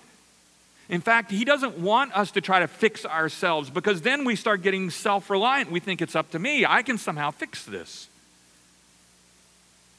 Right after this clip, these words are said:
He wants us to trust him, to let him lead us forward. I mean, imagine how much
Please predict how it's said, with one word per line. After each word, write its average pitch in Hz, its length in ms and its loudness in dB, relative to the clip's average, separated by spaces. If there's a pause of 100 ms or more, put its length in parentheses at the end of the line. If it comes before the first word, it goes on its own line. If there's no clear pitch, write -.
(120)
He 123 80 -10
wants 117 240 -10
us 98 120 -14
to 98 100 -18
trust - 380 -12
him, 101 340 -12 (1300)
to 117 100 -12
let 110 220 -4
him 107 480 -10 (280)
lead 107 440 -10
us 92 340 -14 (400)
forward. 95 400 -10 (1600)
I - 40 -14
mean, 117 200 -10 (1700)
imagine 170 580 -4
how 156 260 -10
much 143 380 -10